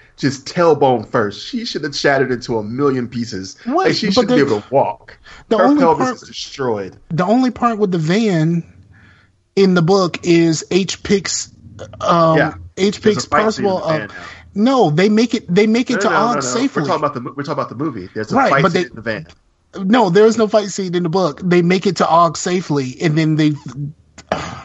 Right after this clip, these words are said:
Speaker 1: Well, there's a, there's a total fight scene, uh, for real fight scene in the van, like that, that van. And, and again, h-, how did, how did that happen? And, and also, how do these drones not have weapons?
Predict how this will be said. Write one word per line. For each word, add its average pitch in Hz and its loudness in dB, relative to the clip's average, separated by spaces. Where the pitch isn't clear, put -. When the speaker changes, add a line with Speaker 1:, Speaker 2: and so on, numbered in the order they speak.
Speaker 1:
Well, 110 -6
there's 110 -4
a, 110 -4
there's 104 -8
a 98 -10
total 127 0
fight 113 0
scene, 92 -8
uh, 92 -2
for 95 -6
real 110 2
fight 107 -2
scene 98 -6
in 92 -8
the 92 -8
van, 90 -8
like 104 0
that, 110 0
that 113 0
van. 104 -2
And, 127 2
and 139 2
again, 147 -2
h-, 120 -2
how 120 -2
did, 113 -2
how 123 0
did 165 -4
that 180 2
happen? 107 -6
And, 143 -4
and 196 -6
also, 233 -2
how 202 -2
do 403 4
these 392 -6
drones 214 0
not 185 0
have 147 0
weapons? 123 -4